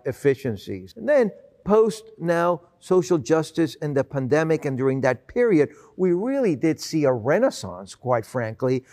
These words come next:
of people understanding the importance of being targeted, of being relevant, of really highlighting cultural nuances, and really being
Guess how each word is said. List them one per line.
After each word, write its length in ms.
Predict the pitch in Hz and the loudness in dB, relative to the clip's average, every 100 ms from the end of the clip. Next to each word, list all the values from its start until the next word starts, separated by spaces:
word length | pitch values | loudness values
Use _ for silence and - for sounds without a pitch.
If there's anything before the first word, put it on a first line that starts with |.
| - | -10
of 160 | 139 - | -6 -4
people 280 | 202 190 175 | -6 -4 -2
understanding 640 | 151 135 - 151 160 160 | -2 -4 -6 -6 -4 -4
the 140 | 139 139 151 | -4 -4 -2
importance 840 | 135 120 - 202 208 202 220 208 | -4 -4 0 2 2 -2 -8 -4
of 140 | 139 110 | -4 -2
being 260 | 139 127 - | -4 -6 -8
targeted, 560 | - 156 170 175 180 147 | -2 0 2 2 2 2
of 160 | 107 | 0
being 260 | 143 131 113 | -2 -2 -2
relevant, 640 | 107 143 180 160 185 185 - - _ - | 2 2 4 2 0 -2 -8 -20 _ -8
of 160 | 117 | -2
really 200 | 160 185 | 2 2
highlighting 720 | 131 - 160 165 160 165 151 - | 2 0 2 4 2 0 -2 0
cultural 460 | 170 170 - 170 139 | 2 2 2 2 2
nuances, 800 | 123 147 175 175 165 175 180 - - - - | 2 2 2 0 -2 -2 -2 -4 -14 -20 -8
and 160 | 131 135 | -2 2
really 200 | 175 160 | 4 4
being 300 | 160 156 | 2 -2